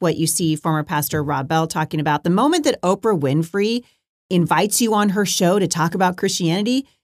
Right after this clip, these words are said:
you probably aren't walking with the Lord. I mean, that's what I'm, that's what I see when I see these people talking to, uh, Oprah Winfrey. And th-, granted, you know, this was a long time ago. This particular video was,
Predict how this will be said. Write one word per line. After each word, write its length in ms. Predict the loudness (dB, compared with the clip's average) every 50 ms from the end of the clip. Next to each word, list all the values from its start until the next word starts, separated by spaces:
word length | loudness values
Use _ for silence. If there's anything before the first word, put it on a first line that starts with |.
| _ _
you 240 | -6 -2 0 0 2
probably 480 | 2 2 4 4 4 4 2 2 0 2
aren't 240 | 2 2 0 0 2
walking 320 | 2 2 2 4 2 0
with 140 | 0 2 2
the 80 | 2
Lord. 320 | 2 2 2 0 -2 -4 -2
I 20 |
mean, 160 | 0 0 2
that's 240 | 4 2 2 2 2
what 160 | 2 2 4 4
I'm, 280 | 4 2 2 2 0
that's 360 | 2 2 2 2 2 0 -2 0
what 200 | 0 2 4 4
I 160 | 4 4 2
see 320 | 2 2 0 0 0 0
when 140 | -2 -2 0
I 100 | 0 0
see 220 | 0 0 0 0
these 180 | 0 0 -2 -2
people 340 | -2 -4 -2 -2 -4 -6 -4
talking 420 | -4 -4 -6 -4 -4 -2 -2 -2 -2
to, 380 | -2 0 0 0 0 -2 -2 -4
uh, 140 | -6 -6 -4
Oprah 280 | -2 -2 -2 -2 -2 -2
Winfrey. 520 | 0 0 0 -2 -2 -4 -6 -6 -6 -8 -10 _ _ _ _ _ _ _ -4
And 300 | -2 0 2 2 2 2
th-, 220 | 0 0 -2 -6 -8 -6
granted, 440 | -4 -2 0 0 0 2 2 2 2
you 80 | 2 2
know, 80 | 2
this 180 | 2 2 0 0
was 300 | 0 0 0 -2 -6 -4 -4
a 100 | -2 0
long 280 | 0 2 2 0 0
time 240 | 0 0 0 0 0
ago. 100 | 0 -2
This 160 | -2 -2 -4
particular 420 | -4 -4 -4 -4 -2 0 0 0 2
video 440 | 2 0 2 2 2 2 2 0 0
was, 260 | 0 0 0 2